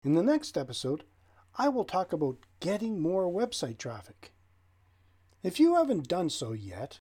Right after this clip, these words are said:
make sure you sign up for Insider Tips. You can find a link in the show notes. Now, if you like this,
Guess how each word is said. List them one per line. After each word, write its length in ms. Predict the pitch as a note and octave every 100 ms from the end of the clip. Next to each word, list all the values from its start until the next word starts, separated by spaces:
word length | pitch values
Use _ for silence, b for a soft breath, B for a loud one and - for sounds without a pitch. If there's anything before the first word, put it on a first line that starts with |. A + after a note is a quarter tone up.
| _ _ -
make 280 | G#3 D#4+
sure 180 | - C#4
you 160 | A#3 A3
sign 340 | - G#3 G3+
up 180 | G3 -
for 200 | - - -
Insider 560 | A3+ A3 F3+ F3+ F3+
Tips. 480 | D#3+ C#3 - - - - _ _ _ _ _ _ _ -
You 140 | D#4+
can 200 | - A2+
find 380 | - E3 A3+ D#3
a 80 | A2
link 320 | A#2+ F#3+ G3
in 80 | G3
the 80 |
show 220 | F#3+ C#3 A2
notes. 480 | E2+ F2+ - - - _ _ _ _ _ _ -
Now, 80 | C#3+
if 80 | F3+
you 100 | D#4+
like 160 | E4
this, 220 | C#4+ F#3+